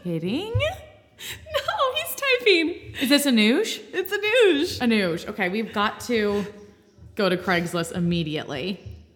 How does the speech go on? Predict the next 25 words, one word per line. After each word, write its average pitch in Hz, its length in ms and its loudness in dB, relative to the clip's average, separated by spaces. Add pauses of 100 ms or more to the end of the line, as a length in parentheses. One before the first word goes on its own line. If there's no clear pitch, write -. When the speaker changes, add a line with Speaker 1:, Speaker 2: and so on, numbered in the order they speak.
(640)
Speaker 2:
<laughs> 440 60 -2 (680)
What 294 180 0
do 359 200 -2
we 370 100 6
even 294 300 2
look 277 200 -2
for, 302 200 0
though? 240 120 0
I've 196 200 -2
Googled 240 280 -4
my 330 140 0
name. 226 580 -2 (200)
I've 226 120 2
Speaker 1:
Well, 208 60 -2
I, 247 100 2
we 294 80 0
Speaker 2:
Googled - 20 2
Speaker 1:
have 311 100 2
to 285 60 2
Speaker 2:
that 294 80 6
Speaker 1:
go 302 100 2
to 294 40 0
Speaker 2:
pic- 311 100 -2
Speaker 1:
Craigslist, 247 760 0
Denver. 202 680 0